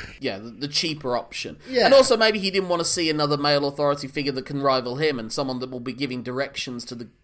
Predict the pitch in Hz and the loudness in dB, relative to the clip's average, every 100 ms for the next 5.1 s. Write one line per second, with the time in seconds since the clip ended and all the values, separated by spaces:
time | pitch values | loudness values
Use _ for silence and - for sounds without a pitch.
0 | _ - 127 127 120 120 110 - - _ | _ -10 -6 -4 -4 -6 -8 -14 -20 _
1 | 143 143 135 123 120 127 113 139 - 127 | 0 2 2 0 -4 -6 -2 -2 -4 -8
2 | 117 113 151 120 117 120 - - 117 120 | -8 -4 -2 -2 -4 -2 0 0 0 -2
3 | 120 - - - 202 208 196 165 170 160 | -4 -6 -18 0 2 6 4 2 2 2
4 | 143 139 127 110 127 - 165 160 151 147 | 2 2 2 -2 -4 0 2 4 4 2
5 | - | -6